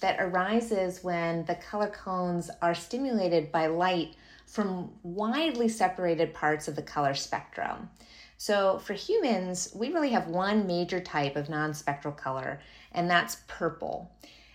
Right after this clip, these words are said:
Technically, purple is not in the rainbow. It arises when our blue or shortwave cone types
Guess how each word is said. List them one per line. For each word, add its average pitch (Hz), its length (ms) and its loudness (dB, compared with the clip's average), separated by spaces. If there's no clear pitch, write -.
Technically, 226 680 2
purple 320 400 0
is 208 200 4
not 196 480 0
in 226 220 8
the 233 80 2
rainbow. 180 580 2
It 233 160 8
arises 233 540 4
when 220 140 2
our 175 180 2
blue 202 920 0
or 170 180 0
shortwave 196 560 2
cone 151 220 -2
types 147 440 -2